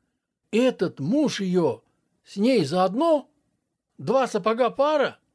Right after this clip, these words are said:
«Чего задремал, зятек?»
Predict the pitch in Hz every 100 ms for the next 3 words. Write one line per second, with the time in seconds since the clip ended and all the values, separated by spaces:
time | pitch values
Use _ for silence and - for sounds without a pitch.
0 | _ _ _ _ _ _ _ _ _ _
1 | _ _ _ _ 143 156 170 160 151 160
2 | 175 180 185 185 165 123 104 _ _ -
3 | 127 156 190 202 196 156 -